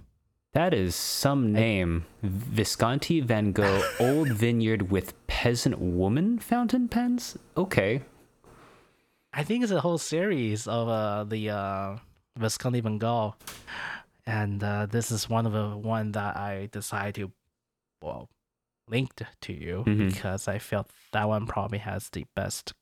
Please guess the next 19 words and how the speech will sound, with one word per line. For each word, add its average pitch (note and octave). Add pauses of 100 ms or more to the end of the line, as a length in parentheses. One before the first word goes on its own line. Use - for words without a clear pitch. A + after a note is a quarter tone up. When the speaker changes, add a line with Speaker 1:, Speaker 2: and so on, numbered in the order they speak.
Speaker 2:
color G#2+
pattern -
from -
I -
can B2
tell, -
the A2+
most, A2
um, F2+ (560)
simple -
color -
pattern. -
Speaker 1:
I A#2
do E3
like C3
it. F2 (1600)
Speaker 2:
You B2
like A#2+
it, D#2